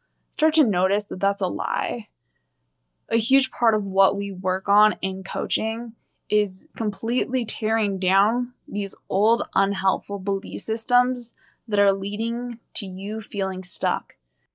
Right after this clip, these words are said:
When you're not meeting your potential, when your life feels out of control or disconnected,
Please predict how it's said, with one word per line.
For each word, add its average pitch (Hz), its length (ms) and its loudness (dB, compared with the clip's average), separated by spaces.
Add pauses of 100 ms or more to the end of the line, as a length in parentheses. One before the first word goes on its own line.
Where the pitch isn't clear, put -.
(180)
When 226 160 2
you're 269 200 8
not 214 400 6
meeting 202 400 -4
your 190 260 -2
potential, 202 920 -4 (400)
when 214 200 2
your 247 200 8
life 202 720 2
feels 208 720 -2
out 185 180 4
of 190 140 -4
control 196 800 2 (260)
or 190 160 -6
disconnected, 208 1000 0